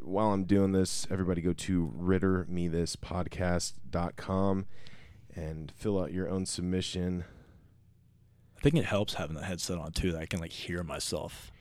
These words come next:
Speaker 1: Yeah, 'cause
Speaker 2: better.
Speaker 1: if you didn't, you'd be, like, way back here.
Speaker 2: Yeah.
Speaker 1: And, like, but you need to know
Speaker 2: Yeah,
Speaker 1: that, like,
Speaker 2: the
Speaker 1: we need to be
Speaker 2: distance,
Speaker 1: on the
Speaker 2: 'cause I
Speaker 1: same
Speaker 2: can
Speaker 1: level.
Speaker 2: tell where the voice is at.
Speaker 1: It is, it is a, um,
Speaker 2: I'm gonna have to bring one of these to the wedding when I give a speech.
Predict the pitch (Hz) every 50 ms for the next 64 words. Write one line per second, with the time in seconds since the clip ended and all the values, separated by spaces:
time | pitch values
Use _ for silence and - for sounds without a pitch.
0 | - - 120 139 147 143 143 - - - - - - - 143 156 165 147 135 123
1 | 127 120 113 127 131 135 131 123 110 90 104 113 117 110 120 117 104 - - 107
2 | 110 110 113 117 117 110 104 92 87 78 - - 110 104 107 117 120 117 104 95
3 | - - 120 113 - - - - - 131 139 127 123 127 139 143 123 120 104 101
4 | 101 104 107 107 104 90 80 80 78 98 92 90 - - 82 113 104 98 101 104
5 | 95 95 87 98 90 90 87 82 98 92 101 101 107 95 87 90 90 104 110 110
6 | 104 101 95 90 87 85 82 78 - - - - - 170 165 101 92 92 90 85
7 | 85 80 78 82 85 85 82 80 - - 85 80 80 82 - - - - - -
8 | - - - - - - 117 110 120 127 123 110 98 98 - - - - 120 101
9 | 110 110 113 98 95 107 101 98 95 92 92 123 143 143 123 - 101 98 104 107
10 | 104 95 95 95 92 92 95 107 104 - - 92 85 85 90 107 101 85 - -
11 | 82 - - - - - 87 85 90 - - -